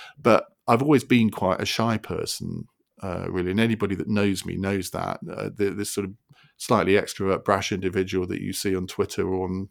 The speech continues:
Good Morning Britain or whatever is not, I, I'm not putting on an act,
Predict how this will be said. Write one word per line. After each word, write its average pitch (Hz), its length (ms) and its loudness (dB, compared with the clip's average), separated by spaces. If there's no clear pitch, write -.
Good 98 140 -4
Morning 95 240 -2
Britain 101 320 -2
or 90 80 -8
whatever 92 340 -4
is 98 140 -6
not, 131 280 -2
I, 131 220 4
I'm 139 120 4
not 165 140 8
putting 147 240 2
on 123 120 4
an 117 120 4
act, 92 480 2